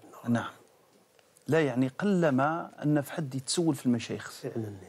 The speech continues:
Speaker 1: كل لك نسجن غنبدا السيمان نغن اللي جور غلط سات مناوي مارو اللي يتسول في المشايخ. لا ساتي داز المعلمين سي لان استعزمنت ومن كان لهم الفضل باش كتصيرني إلى أي مستوى كان.
Speaker 2: فعلا.
Speaker 1: الوفاء يدولد عملة نادرة الحقيقة، يعني.
Speaker 2: اش حكي برك يكفي بين قوسين
Speaker 1: تفضل.
Speaker 2: القنواس يقن الشيخ يوسف التبريان يقيم داني الجزائر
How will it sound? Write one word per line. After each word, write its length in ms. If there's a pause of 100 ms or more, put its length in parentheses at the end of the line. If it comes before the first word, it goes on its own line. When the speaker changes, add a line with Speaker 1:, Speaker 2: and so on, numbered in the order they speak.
(340)
Speaker 1:
كل 160
لك 160
نسجن 400
غنبدا 400
السيمان 640
نغن 240
اللي 140
جور 160
غلط 220
سات 280
مناوي 300
مارو 320
اللي 120
يتسول 360
في 100
المشايخ. 640 (760)
لا 120
ساتي 300
داز 280
المعلمين 520
سي 160
لان 100
استعزمنت 640
ومن 200
كان 180
لهم 260
الفضل 340
باش 140
كتصيرني 540
إلى 100
أي 260
مستوى 440
كان. 280 (680)
Speaker 2:
فعلا. 220
Speaker 1:
الوفاء 520
يدولد 280
عملة 260
نادرة 360
الحقيقة، 480
يعني. 120
Speaker 2:
اش 100
حكي 180
برك 260
يكفي 200
بين 180
قوسين 300
Speaker 1:
تفضل. 120
Speaker 2:
القنواس 460
يقن 160
الشيخ 360
يوسف 180
التبريان 480
يقيم 300
داني 200
الجزائر 560